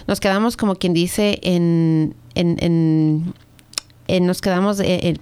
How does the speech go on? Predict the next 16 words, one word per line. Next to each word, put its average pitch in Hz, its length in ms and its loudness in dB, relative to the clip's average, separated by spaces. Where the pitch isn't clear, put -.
parados 185 460 0
ahí 185 580 2
en 170 220 2
el 160 280 0
borde 208 460 2
del 202 160 0
precipicio, 165 640 -2
como 151 240 -2
quien 151 160 -2
dice, 147 320 -2
¿no? 233 120 0
Y 190 120 0
nos 180 180 0
da 180 100 0
miedo 180 360 0
saltar - 420 -4